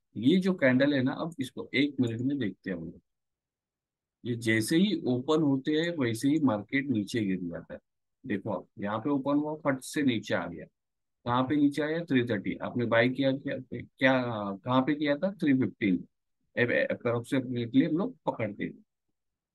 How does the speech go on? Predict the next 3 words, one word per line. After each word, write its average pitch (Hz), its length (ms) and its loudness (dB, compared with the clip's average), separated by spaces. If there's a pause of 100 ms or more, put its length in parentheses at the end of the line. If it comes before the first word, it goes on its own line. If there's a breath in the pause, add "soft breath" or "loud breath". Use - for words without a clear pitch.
(640)
तो 233 440 0 (680)
एएमओ 180 380 8
ऑर्डर 202 360 4